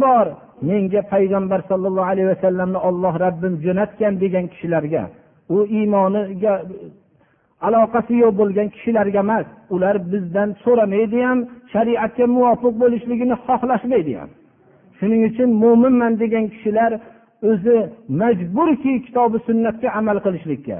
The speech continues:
Lekin "Mo'min emas" degan bo'lsa, uning kitobi sunnatga amal qilmas, qilishligi uniki majbur emas. Chunki u do'zax ahllaridandir u. Shuning uchun biz shuni yaxshi tushunishimiz kerakki, bir kishini islomga majbur qilinmaydi.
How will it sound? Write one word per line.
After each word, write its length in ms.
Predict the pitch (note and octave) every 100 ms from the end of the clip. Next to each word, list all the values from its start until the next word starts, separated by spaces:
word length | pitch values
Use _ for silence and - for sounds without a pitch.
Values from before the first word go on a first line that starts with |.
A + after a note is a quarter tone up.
| - _
Lekin 360 | - G3+ A3 A3
"Mo'min 460 | G#3 A3 A3 A3+
emas" 260 | A3+ B3+ E4
degan 340 | - D#4+ D#4 D4+
bo'lsa, 300 | C#4 C4+ C4 C4 A#3+ - _
uning 280 | G#3+ A3 A3+
kitobi 380 | A3 A3+ G#3+ G3+
sunnatga 440 | G3+ A3 G#3 G3 A3
amal 300 | G3+ G#3 G3
qilmas, 320 | G3+ G3+ G3 G3
qilishligi 500 | G#3+ G3 F#3 F3+ F#3
uniki 280 | F3 E3+
majbur 380 | F3+ E3+ D#3 D#3+
emas. 220 | D#3+ D3+
Chunki 340 | D3 F#3+ F3 G3+
u 140 | G#3+ B3+ A#3+ - -
do'zax 460 | C3 F3+ G3+ F3+ F#3+ -
ahllaridandir 680 | D3+ E3+ D3+ B2+ A#2+ G2+ F2
u. 100 | D#2 C#2+ _ _ _ _ _ -
Shuning 240 | F#3+ B3+
uchun 240 | C4 B3+ B3+
biz 160 | A#3 G3+
shuni 220 | A3 B3
yaxshi 260 | B3 -
tushunishimiz 560 | A#3 - A3+ A3+ A#3 A#3 A#3
kerakki, 460 | G#3+ G3 F#3+ F#3+ A3+ A#3 - - _ _ _
bir 200 | B2+ A3+ C4+
kishini 460 | - - B3 C4 B3+ - - _ -
islomga 500 | - G#3+ A#3 A3+ B3+
majbur 420 | A#3+ A#3+ G3 B3
qilinmaydi. 580 | A#3 B3+ A#3+ A3+ E3+ G2